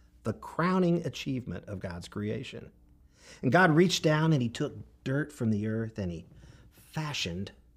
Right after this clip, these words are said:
a man. And he blew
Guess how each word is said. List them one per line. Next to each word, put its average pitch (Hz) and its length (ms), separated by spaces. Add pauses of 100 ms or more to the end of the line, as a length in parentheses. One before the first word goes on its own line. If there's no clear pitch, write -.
(380)
a 95 100
man. 101 480 (840)
And 123 140
he 98 120 (3250)
blew 123 540